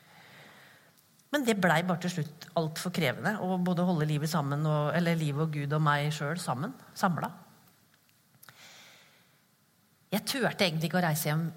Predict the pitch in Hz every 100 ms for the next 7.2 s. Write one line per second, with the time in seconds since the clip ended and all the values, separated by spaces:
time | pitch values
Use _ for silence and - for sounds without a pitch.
0 | - 170 180 180 160 143 175 147 - -
1 | 156 156 139 170 185 170 170 156 185 -
2 | - 392 208 156 151 165 175 156 170 156
3 | 175 - - 220 151 135 170 175 214 160
4 | - 127 139 185 165 196 240 139 - -
5 | - - 165 160 - 160 160 147 143 139
6 | 180 180 - 156 151 139 143 151 151 131
7 | 139 147